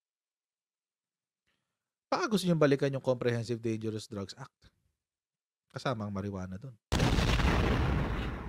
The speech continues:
Sinabi rin ni former Spokes Attorney Harry Roque, mere possession of an illegal drug is already punishable by,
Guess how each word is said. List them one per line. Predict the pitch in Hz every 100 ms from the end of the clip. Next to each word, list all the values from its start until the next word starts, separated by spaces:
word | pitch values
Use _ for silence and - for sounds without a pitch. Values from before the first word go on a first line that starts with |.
| - -
Sinabi | - 123 127 131 135
rin | 135
ni |
former | 147 139 135 147
Spokes | - 185 147
Attorney | 139 151 156
Harry | 156 170
Roque, | 202 214 170 165 _ _ _
mere | 170 208 285 285
possession | - 247 190 196 214 - 196 92 - _ _ _ _ _ _
of | -
an | 143 135
illegal | 139 156 147 135
drug | 123 143 95 82 _ _ _ _ _ _ _
is | 151
already | 147 135 135 139
punishable | 127 120 - 143 156 110 95 _ _ _ _ _
by, | 117 131 175 202